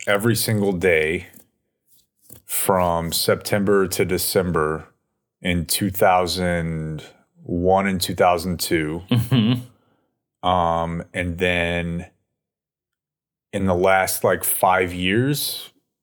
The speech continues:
Speaker 1: probably maybe say seven years, when I first started going to apec, I would throw up twice a week.
Speaker 2: Wow.
Speaker 1: Which is not good.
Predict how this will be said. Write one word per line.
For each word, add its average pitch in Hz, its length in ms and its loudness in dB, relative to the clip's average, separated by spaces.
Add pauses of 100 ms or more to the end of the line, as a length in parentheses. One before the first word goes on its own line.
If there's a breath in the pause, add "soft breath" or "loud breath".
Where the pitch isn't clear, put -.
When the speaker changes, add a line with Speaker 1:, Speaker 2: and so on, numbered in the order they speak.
(1120)
Speaker 1:
probably 98 1080 -4 (220 loud breath)
maybe 98 240 -2
say 92 260 0
seven 95 540 0
years, 87 240 -2
when 90 100 0
I 85 60 0
first 98 300 -2
started 90 220 -2
going 87 180 -2
to 85 60 0 (220)
apec, 80 380 -2 (180)
I 95 80 2
would 90 200 0
throw 92 260 2
up 87 140 -6
twice 87 280 0
a 87 60 -4
week. - 360 -12 (840 loud breath)
Speaker 2:
Wow. 123 420 4 (180)
Speaker 1:
Which 98 160 -2
is 98 140 0
not 120 480 2 (440)
good. 82 400 0